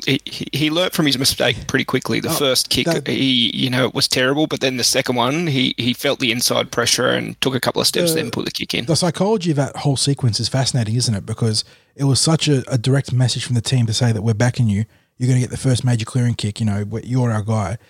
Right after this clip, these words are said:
Speaker 2: And then Reece Robson, who was a former teammate of his at the Dragons, actually, as a junior, um,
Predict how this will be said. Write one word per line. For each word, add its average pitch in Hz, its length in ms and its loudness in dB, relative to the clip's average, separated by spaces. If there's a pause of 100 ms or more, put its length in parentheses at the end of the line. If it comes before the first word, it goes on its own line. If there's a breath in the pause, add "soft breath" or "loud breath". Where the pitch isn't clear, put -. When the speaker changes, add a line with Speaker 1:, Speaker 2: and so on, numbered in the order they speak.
(240 soft breath)
Speaker 2:
And 123 100 0
then 120 140 4
Reece 131 240 2
Robson, 113 480 2
who 120 160 2
was 117 160 4
a 113 80 2
former 135 240 0
teammate 135 280 2
of 104 60 0
his 104 140 0
at 87 60 -6
the 101 40 -6
Dragons, 104 400 0
actually, 107 320 -6
as 104 100 -4
a 101 60 -4
junior, 104 380 -4 (320 soft breath)
um, 110 240 -2